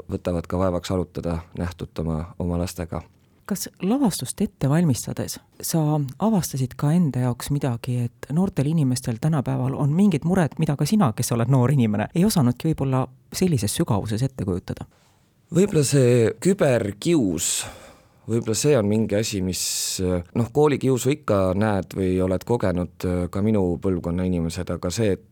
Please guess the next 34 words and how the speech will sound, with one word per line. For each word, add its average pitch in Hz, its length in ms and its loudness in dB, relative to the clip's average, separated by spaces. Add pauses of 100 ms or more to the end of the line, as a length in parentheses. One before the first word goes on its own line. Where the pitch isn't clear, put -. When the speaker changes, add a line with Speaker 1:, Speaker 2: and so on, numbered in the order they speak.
(120)
Speaker 1:
sihuke - 320 -6
küberkius 95 800 0
ja 90 60 -6
kui 90 120 0
aktiivne 92 680 0
ja 87 100 0
julm 101 320 2
see 87 220 -4
võib 113 180 -2
olla 87 240 0 (160)
ja 98 80 2
kuidas 104 320 0 (320)
mõnes 107 320 2
mõttes 98 320 -2
meie 92 320 2 (800)
sotsiaalsüsteem 107 920 2
või 92 80 0
tugisüsteem 101 640 0
on 90 80 0
kuidagi 98 260 0
kaitsetu 101 600 -2 (360)
või 95 160 0
nõrk, - 480 0
äh, 82 160 0
sellega 87 320 -4
tegelemisel. 85 600 -2 (100)
Et - 160 -6
üks 113 240 -2
asi 104 160 -2
on, 95 160 0
et 92 120 -6
koolis 139 520 2
võib-olla 92 360 0
jah, 127 100 -4